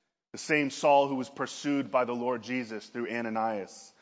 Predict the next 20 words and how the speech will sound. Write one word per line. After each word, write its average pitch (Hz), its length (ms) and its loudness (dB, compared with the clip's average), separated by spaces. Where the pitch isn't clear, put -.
who 127 100 -4
laid 139 180 2
his 143 160 -4
hands 143 420 -2
on 120 220 -2
Saul, 120 400 6
and 117 100 0
when 127 140 0
he 135 140 2
did, 135 420 4
scales 160 720 4
fell 151 260 6
from 147 220 -2
his 139 180 -2
eyes 127 640 6
and 127 80 -6
he 127 80 -4
could 123 160 -8
see 185 240 -6
again, 92 360 -6